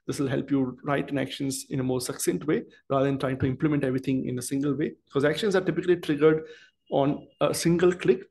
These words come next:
You don't want to have a very complicated code with a lot of conditions, and you don't want to do multiple things with it. So we have this first degree neighbors.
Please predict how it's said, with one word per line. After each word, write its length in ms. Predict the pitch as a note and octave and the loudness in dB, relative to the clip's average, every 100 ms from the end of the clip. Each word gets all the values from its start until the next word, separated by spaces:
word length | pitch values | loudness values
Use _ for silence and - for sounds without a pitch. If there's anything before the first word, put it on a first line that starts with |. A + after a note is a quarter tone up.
| - | -2
You 120 | C#3+ | 0
don't 220 | E3+ E3+ | 2 2
want 200 | D3+ D3+ | 2 0
to 80 | D#3 | -2
have 240 | C#3 C#3 | 0 0
a 60 | C#3 | 0
very 220 | C3+ C3+ | 0 -2
complicated 680 | - B2+ C3+ C#3+ C3+ - - | -2 -4 -4 -4 -2 -4 -10
code 320 | - D3 E3 - - | 0 2 2 -4 -6
with 180 | C#3+ C3+ | -4 -2
a 40 | |
lot 160 | C3 C3 | 0 0
of 220 | B2+ - | -2 -6
conditions, 640 | - D3 F3+ - D#3+ D#3+ D3+ | -4 2 2 2 0 0 0
and 280 | C3 B2+ | -2 0
you 80 | B2+ | 0
don't 140 | C3 C3 | 0 0
want 180 | B2+ | 0
to 100 | B2+ | -2
do 60 | B2 | -4
multiple 320 | B2 - - - | -6 -8 -14 -14
things 220 | B2 - | -14 -14
with 120 | - | -20
it. 120 | - _ | -20 _
So 120 | - B2 | -4 -2
we 100 | C#3 | 0
have 260 | C3 B2+ - _ - | 0 -2 -12 _ -4
this 280 | C#3+ C#3+ - _ _ _ _ | -2 -2 -4 _ _ _ _
first 300 | - F#3 G3 | 2 2 2
degree 200 | E3+ F#3 | -2 0
neighbors. 600 | E3 E3 E3+ - - | 2 4 2 2 -4